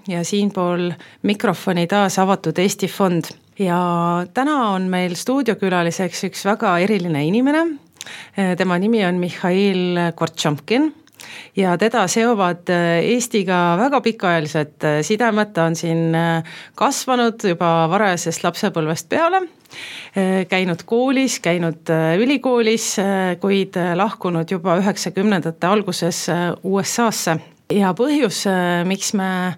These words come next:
äh, kutsusime ta oma stuudiosse, on see, et, äh, Avatud Eesti Fondil toimus, äh, eile,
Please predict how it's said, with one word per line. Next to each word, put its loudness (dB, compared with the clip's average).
äh, 2
kutsusime 0
ta 2
oma 2
stuudiosse, 0
on 0
see, 2
et, -6
äh, 2
Avatud -2
Eesti -2
Fondil 0
toimus, -2
äh, 2
eile, 2